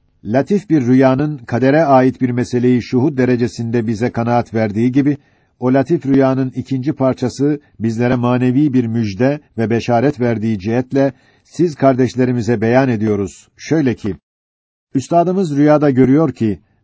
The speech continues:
ben yani Feyzi ile beraber gezmeye çıkıyoruz. Giderken birden üstadımıza söylüyorum ki, burada ben ayının tesbihini toplayacağım.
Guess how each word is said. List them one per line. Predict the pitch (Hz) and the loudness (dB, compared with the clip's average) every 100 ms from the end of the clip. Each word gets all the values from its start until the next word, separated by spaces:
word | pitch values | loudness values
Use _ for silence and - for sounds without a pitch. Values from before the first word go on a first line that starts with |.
| - | -6
ben | 101 143 120 | -2 0 0
yani | 120 127 127 | 0 0 0
Feyzi | 123 123 123 113 | 0 0 0 0
ile | 165 131 | 0 0
beraber | 120 117 117 120 110 87 92 | 0 0 2 0 -2 -4 -4
gezmeye | 113 110 131 151 | -4 -2 -2 -2
çıkıyoruz. | - 127 113 104 113 135 - _ _ _ - | -4 -6 -2 0 -2 -4 -12 _ _ _ -6
Giderken | 110 143 170 165 147 | -2 0 0 -4 0
birden | 151 160 143 | 0 0 0
üstadımıza | 131 - 131 127 127 120 123 | -2 0 0 0 0 -2 -2
söylüyorum | - 123 120 123 147 | 0 0 0 0 -2
ki, | - 107 90 _ _ _ _ | -4 -4 -6 _ _ _ _
burada | 110 151 147 135 117 | -4 -2 2 0 2
ben | 131 147 139 _ _ - | 0 -2 -10 _ _ -2
ayının | 120 139 160 147 | 0 0 -2 -2
tesbihini | 143 127 - 131 139 | -2 -2 0 0 0
toplayacağım. | 123 95 110 107 92 104 87 | -2 -2 -2 -2 0 -4 -6